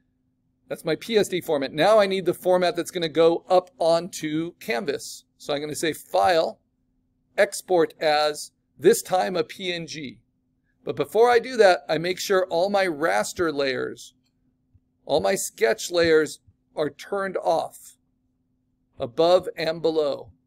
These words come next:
Even if I think they look cool, even if I like that little drop shadow, I'm gonna show you those kind of effects later. But I turn them off now, so I just have the, the empty grid behind.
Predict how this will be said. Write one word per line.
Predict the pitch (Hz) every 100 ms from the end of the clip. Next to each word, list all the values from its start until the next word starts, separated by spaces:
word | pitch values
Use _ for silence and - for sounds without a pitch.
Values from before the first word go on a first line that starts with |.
| _ _ _ _ _ _
Even | 143 170
if | 190
I | 185
think | 190
they | 180 190
look | 185 185
cool, | 202 160 123 _ _ _ _ _ -
even | 143
if | 123
I | 160
like | 160 165
that | 165 165
little | 170
drop | - 165 180
shadow, | - 170 143 131
I'm | 135
gonna | 143
show | - 208
you | 175
those | 151 143
kind | - 143
of | 139
effects | - 147 - 156
later. | 156 131 123 - - -
But |
I | 139
turn | 175 202
them | 185
off | 190 185
now, | 165
so | 156 147
I |
just | 147 -
have | 165 151
the, | 151 143
the | 143 -
empty | 185 175 175
grid | 143 139 160 135 120
behind. | 139 131 131 123